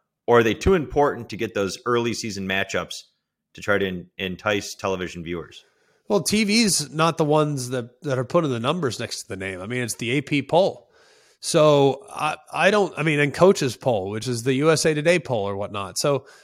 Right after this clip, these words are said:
Speaker 2: uh, I, I don't, I don't think necessarily, I think T V stands to benefit from numbers being next to names because you get a top ten matchup. Guess what? That drives eyeballs. Like last year, we did a top fifteen matchup in the second week of the season. We did Florida hosting Kentucky.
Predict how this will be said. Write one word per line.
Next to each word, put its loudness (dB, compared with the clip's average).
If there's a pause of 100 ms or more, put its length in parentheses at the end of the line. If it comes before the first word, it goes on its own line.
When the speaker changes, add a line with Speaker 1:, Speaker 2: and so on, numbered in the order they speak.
(160)
Speaker 2:
uh, -4
I, 4
I 2
don't, 2
I -4
don't 0
think 0
necessarily, 2
I 6
think 4
T -2
V 0
stands -2
to -6
benefit -2
from -4
numbers -2
being -4
next -4
to -8
names -2
because -4
you -6
get 0
a -2
top 0
ten -6
matchup. -2
Guess -4
what? 2
That -2
drives -2
eyeballs. -8 (360)
Like -4
last 4
year, 2 (480)
we 6
did 8
a 4
top 0
fifteen 0
matchup 0
in -8
the -6
second 0
week 0
of -2
the -6
season. -2
We -10
did -6
Florida 6 (280)
hosting 0
Kentucky. -4